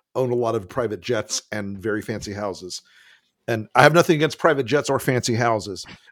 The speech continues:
I have one, but not the other. <laughs> And no, folks, it's not the jet.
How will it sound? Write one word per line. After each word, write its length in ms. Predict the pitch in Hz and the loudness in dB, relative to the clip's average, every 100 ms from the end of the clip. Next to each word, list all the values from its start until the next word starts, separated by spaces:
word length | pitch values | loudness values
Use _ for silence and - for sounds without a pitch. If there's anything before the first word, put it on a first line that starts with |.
| - | -4
I 140 | 117 127 | 0 2
have 260 | 156 135 | 2 2
one, 220 | 139 143 | 2 2
but 140 | 139 127 | 0 0
not 160 | 127 123 | 0 0
the 160 | 113 | -2
other. 300 | 113 110 90 _ | -2 -2 -4 _
<laughs> 60 | _ - - 226 - 240 - - 277 - - - - 269 - 220 - - 151 170 190 - _ | _ -14 4 4 6 0 -2 -4 -8 -8 -10 -6 -4 -2 -2 -4 -6 -8 -4 -2 -2 -6 _
And 120 | 113 107 | -8 0
no, 180 | 123 | 2
folks, 300 | 110 113 101 | 2 -2 -6
it's 120 | - 110 | -8 -8
not 180 | 104 | -8
the 60 | 101 | -8
jet. 300 | 87 101 | -4 -4